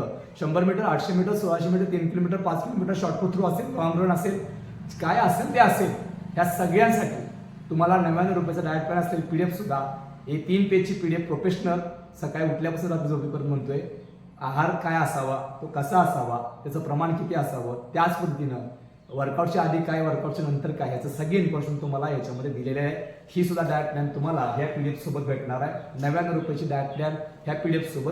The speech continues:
फ्री भेटणार आहे. आता याची किंमत किती बघूयात आपण. जर बघायला गेलं डायट प्लॅन पीडीएफ आणि पंधरा हजार प्रश्नसंच असलेली पीडीएफ आपण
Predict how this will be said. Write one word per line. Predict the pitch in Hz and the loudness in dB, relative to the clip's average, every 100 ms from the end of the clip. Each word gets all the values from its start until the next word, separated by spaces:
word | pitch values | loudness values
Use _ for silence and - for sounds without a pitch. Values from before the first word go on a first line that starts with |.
| 170 - | -4 2
फ्री | 180 | 4
भेटणार | 160 143 120 | 4 2 -2
आहे. | 110 - - - - | -4 -6 -10 -16 -6
आता | 151 202 | -2 2
याची | 202 202 | 2 2
किंमत | - 214 233 | 0 2 2
किती | 233 208 202 | 2 0 2
बघूयात | 196 202 | 4 4
आपण. | 185 160 160 180 - - - | 4 2 0 -2 -6 -12 -2
जर | 175 | 2
बघायला | 175 190 208 208 | 4 4 6 4
गेलं | 202 | 4
डायट | 196 196 190 | 4 2 0
प्लॅन | 208 208 | 0 0
पीडीएफ | 202 202 202 | 2 4 4
आणि | 196 196 | 4 2
पंधरा | 190 180 190 | 4 4 4
हजार | 175 147 | 2 0
प्रश्नसंच | - 180 180 180 | -2 0 0 0
असलेली | - 190 | -2 -2
पीडीएफ | 190 180 160 | 2 4 4
आपण | 143 - 202 | 0 2 2